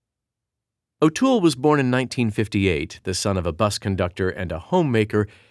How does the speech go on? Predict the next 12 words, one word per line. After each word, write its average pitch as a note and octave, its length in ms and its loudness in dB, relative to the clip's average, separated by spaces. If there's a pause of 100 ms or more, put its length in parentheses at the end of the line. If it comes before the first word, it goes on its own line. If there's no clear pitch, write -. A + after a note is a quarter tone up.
(100)
into D#3+ 440 0
an D#3 160 0
Ireland F#3 560 0
where, D#3 180 2
in C#3+ 220 0
many B3 200 4
respects, - 800 -2
time D#3+ 440 0
seemed C#3+ 420 -2
to D#3 120 -2
have D3 120 0
stopped. - 480 -4